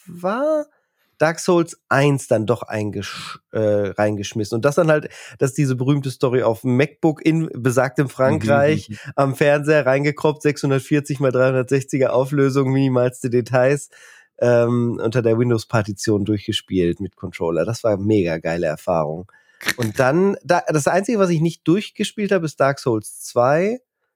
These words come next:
Speaker 1: Äh, da bin ich kurz vor Ende dann ausgestiegen und dann war derjenige, mit dem ich das gespielt habe, nicht mehr dabei und es war so ein Koop-Ding, was wir da versucht haben.
Speaker 2: Mhm.
Speaker 1: Es komplett halt Koop zu spielen und das Spiel war eigentlich dafür echt nicht ausgedacht. Das ist,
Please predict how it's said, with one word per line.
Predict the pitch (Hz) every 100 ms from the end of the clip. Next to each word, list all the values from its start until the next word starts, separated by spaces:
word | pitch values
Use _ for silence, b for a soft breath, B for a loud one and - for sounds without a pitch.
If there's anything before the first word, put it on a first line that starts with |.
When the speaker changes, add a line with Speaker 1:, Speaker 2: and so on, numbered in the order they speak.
| _ _ _ _ _
Speaker 1:
Äh, | - 127 131
da | 123
bin | 120
ich | 131
kurz | - 160
vor | - 139
Ende | 120 120
dann | 107 73
ausgestiegen | 110 117 131 131 113
und | 110
dann | 107 110 104 62 107
war | 117 120
derjenige, | 117 113 110 110 117 113 110 107
mit | 107 104
dem | 113
ich | 101
das | 113 -
gespielt | 104 - 147
habe, | 143 127 123
nicht | 123
mehr | 123
dabei | 117 113 113 113
und | 110
es | 101
war | 107
so | 101
ein | 104
Koop-Ding, | - 123 - - - 95 87
was | 85
wir | 90
da | 82
versucht | 87 90 92 -
haben. | 95 98 113 b b b
Speaker 2:
Mhm. | 95 90
Speaker 1:
Es | 98 -
komplett | 110 117 104
halt | 95 82
Koop | - 90 -
zu | -
spielen | - 110 107
und | 95
das | 92
Spiel | - - 107
war | 95 -
eigentlich | 101 104 101
dafür | 95 - 104
echt | 98 -
nicht | 101
ausgedacht. | 90 - 101 85
Das | 113
ist, | 117 120